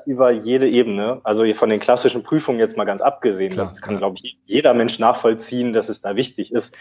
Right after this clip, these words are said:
Speaker 2: Logisch,
Speaker 1: Oder
Speaker 2: ja.
Speaker 1: welchen, natürlich auch, welchen Preis kostet es mich, wenn ich eine Prüfung nicht bestehe, ja?
Speaker 2: Mhm. Ja, ja.
Speaker 1: Oder, oder nicht gut genug, muss ich vielleicht irgendwas wiederholen, muss ich vielleicht auf eine Karriere verzichten oder
Speaker 2: Mhm.
Speaker 1: warten.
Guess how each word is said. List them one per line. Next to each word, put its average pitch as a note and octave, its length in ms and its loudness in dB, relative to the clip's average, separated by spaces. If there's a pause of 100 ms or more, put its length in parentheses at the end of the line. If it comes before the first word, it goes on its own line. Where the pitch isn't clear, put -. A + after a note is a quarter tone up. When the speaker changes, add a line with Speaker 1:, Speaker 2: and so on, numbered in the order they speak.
Speaker 2:
Logisch, G#2 260 -4
Speaker 1:
Oder G#2+ 200 6
Speaker 2:
ja. B2 60 -2
Speaker 1:
welchen, C3 320 2 (400)
natürlich C#3 380 4
auch, B2+ 160 4
welchen B2 260 2
Preis C3 380 2
kostet D#3 400 0
es - 140 -6
mich, D3 280 -4
wenn A#2+ 140 2
ich A2+ 140 -6
eine A2+ 160 -8
Prüfung G#2 400 -10
nicht - 260 -10
bestehe, E2+ 640 -6
ja? G#2 240 -2
Speaker 2:
Mhm. G2 80 -12 (140)
Ja, G#2 220 -12 (280)
ja. G#2+ 140 -10
Speaker 1:
Oder, - 160 0 (100)
oder B2+ 220 4
nicht - 220 -2
gut G3 220 0
genug, A2 320 -4
muss B2 220 -4
ich A2 120 -4
vielleicht G#2+ 400 0
irgendwas A2 440 -2
wiederholen, G#2+ 560 4
muss G2+ 220 -4
ich G#2+ 160 -8
vielleicht G2 420 0
auf - 220 -6
eine A2 80 -8
Karriere A#2+ 500 4
verzichten - 640 -2
oder F#2+ 280 0
Speaker 2:
Mhm. F#2+ 40 2
Speaker 1:
warten. A2+ 440 2